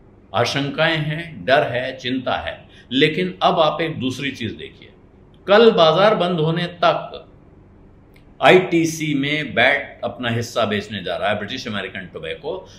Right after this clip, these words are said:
आईटीसी में अपना हिस्सा बेचने जा रहा है, एक बहुत बड़ी हिस्सेदारी बिक रही है। इस बात को लेकर आईटीसी का शेयर गिर रहा था।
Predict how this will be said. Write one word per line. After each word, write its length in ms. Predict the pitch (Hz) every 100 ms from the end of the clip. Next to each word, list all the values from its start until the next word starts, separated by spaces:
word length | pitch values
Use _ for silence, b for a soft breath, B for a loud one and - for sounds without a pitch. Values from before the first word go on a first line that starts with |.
| B
आईटीसी 460 | 123 143 143 - 151
में 120 | 147
अपना 260 | 120 127 110
हिस्सा 340 | 104 - 139
बेचने 460 | 104 127 - 143 113
जा 160 | 90
रहा 140 | 82 87
है, 80 |
एक 100 | 92
बहुत 200 | 104 160
बड़ी 180 | 110 110
हिस्सेदारी 500 | 101 - 101 87 85
बिक 220 | 80 139
रही 200 | 156 143
है। 340 | 147 214 - B B B B B 175
इस 200 | 202 175
बात 280 | 165 180 -
को 80 | 160
लेकर 300 | 156 175 180
आईटीसी 420 | 151 160 165 180
का 100 | 175
शेयर 240 | 160 156
गिर 160 | 139 92
रहा 240 | 85 69
था। 140 | -